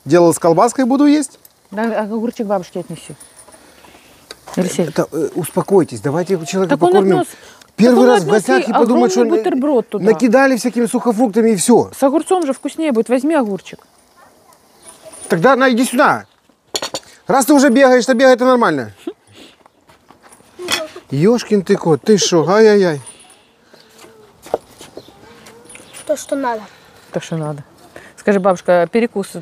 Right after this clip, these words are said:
Speaker 2: между работами.
Speaker 1: Да.
Speaker 2: <laughs> Вот всю эту половину. <laughs>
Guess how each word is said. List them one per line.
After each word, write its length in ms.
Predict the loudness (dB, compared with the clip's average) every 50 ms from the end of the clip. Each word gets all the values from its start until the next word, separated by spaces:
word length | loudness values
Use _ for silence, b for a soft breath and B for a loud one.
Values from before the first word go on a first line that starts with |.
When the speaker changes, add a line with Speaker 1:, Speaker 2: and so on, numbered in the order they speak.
| -16 -14
Speaker 2:
между 380 | -10 -6 -6 -4 -4 -2 -2
работами. 480 | -2 -2 -2 -4 -8 -6 -10 -10 -12 -14 _ -6 0
Speaker 1:
Да. 200 | 0 0 2 2 0
Speaker 2:
<laughs> 40 | 0 0 -2 -4 -4 -4 -4 -8 -8 -8 -8 -14 -14 -14 _ _ -18 -18 -16 -14 -18 -18 _ -20 B B B B -14 -2 0
Вот 160 | 0 0 0
всю 140 | 0 -2 0
эту 140 | 0 -2
половину. 420 | -2 0 0 0 0 0 -4 -4 -6
<laughs> 60 | -4